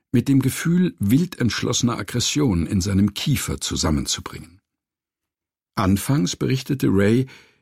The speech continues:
wie er ein Kribbeln im ganzen Körper verspürte, bei dem er sich lebendiger fühle als zuvor. Allerdings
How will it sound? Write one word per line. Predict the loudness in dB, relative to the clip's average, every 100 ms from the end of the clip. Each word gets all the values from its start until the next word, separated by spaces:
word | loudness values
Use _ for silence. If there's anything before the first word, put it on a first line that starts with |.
| _ 0
wie | 2
er | 2
ein | 2 -2
Kribbeln | 0 0 2 2 0
im | 0
ganzen | 0 0 -2 -2
Körper | -4 -4 -8
verspürte, | -8 -10 -4 -2 -2 -2
bei | -4 -4
dem | 0 2
er | 2
sich | 0 -4 -4
lebendiger | -4 2 4 4 0
fühle | -4 -2 -2 -2
als | -4 -8
zuvor. | -10 -10 -10 -10 -16 _ _ _ _ _ _ _ _
Allerdings | -2 2 2 2